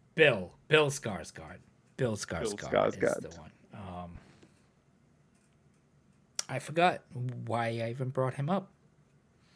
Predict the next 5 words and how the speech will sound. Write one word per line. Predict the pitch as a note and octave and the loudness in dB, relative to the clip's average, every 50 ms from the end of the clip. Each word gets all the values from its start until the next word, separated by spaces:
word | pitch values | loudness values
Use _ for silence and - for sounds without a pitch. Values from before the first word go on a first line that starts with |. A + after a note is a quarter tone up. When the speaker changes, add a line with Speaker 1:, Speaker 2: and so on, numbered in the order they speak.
| _ _ _ _ _ _ _ _ _ - - | _ _ _ _ _ _ _ _ _ 2 6
Speaker 1:
Oh, | F3+ E3+ C3+ - F#3+ - - A3 - - _ | 6 6 6 4 0 -4 -6 -8 -8 -2 _
this | - A#3+ A#2+ G2+ F#3 | 4 4 6 8 6
movie, | F#3 D#3 D3 C#3+ B2 B2 G#2 | 8 8 8 8 6 6 2
Speaker 2:
<laughs> | F#2+ F#2+ | 2 0
Speaker 1:
Barbarian. | A2 G#2+ G#2 G2 G#2 A2+ A#2 B2 A#2 A2 G2 F#2 - D#2+ C#2+ | 2 2 2 4 4 6 6 6 6 6 4 2 0 -2 -6